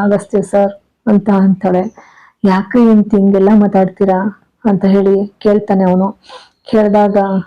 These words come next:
"ಆ, ನಾನ್ ಸ್ವಲ್ಪ ನಿಮ್ ತೊಡೆ ಮೇಲ್ ಮಲಗಿ ಬಹಳ ದಿನಗಳಾಗಿದೆ, ಮಲ್ಕೊಳ್ಳ ನಾನ್ ಸ್ವಲ್ಪ ಹೊತ್ತು" ಅಂತ ಅಂತಾಳೆ ಕಾವೇರಿ.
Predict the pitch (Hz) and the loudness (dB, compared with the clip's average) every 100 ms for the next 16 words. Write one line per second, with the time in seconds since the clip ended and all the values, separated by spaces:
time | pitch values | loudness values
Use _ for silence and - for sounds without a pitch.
0 | _ 233 202 196 196 208 202 202 208 226 | _ -2 0 2 2 2 0 -2 -2 0
1 | 208 208 202 202 202 202 220 226 214 208 | 2 2 0 0 0 2 4 4 2 0
2 | 208 208 180 202 240 247 254 262 226 214 | -2 -4 -2 0 2 4 2 2 2 2
3 | 226 208 202 208 226 - - - - 214 | 2 0 -2 -2 -4 -8 -20 -10 0 2
4 | 220 226 240 220 214 214 208 202 220 208 | 2 0 2 2 2 2 0 -2 -4 -4
5 | 220 202 202 - 220 214 208 - 214 - | -2 -4 -4 -2 0 0 -4 -2 -2 0
6 | 202 190 185 190 190 - 190 190 196 | 0 0 0 -2 -2 -4 -2 -2 -4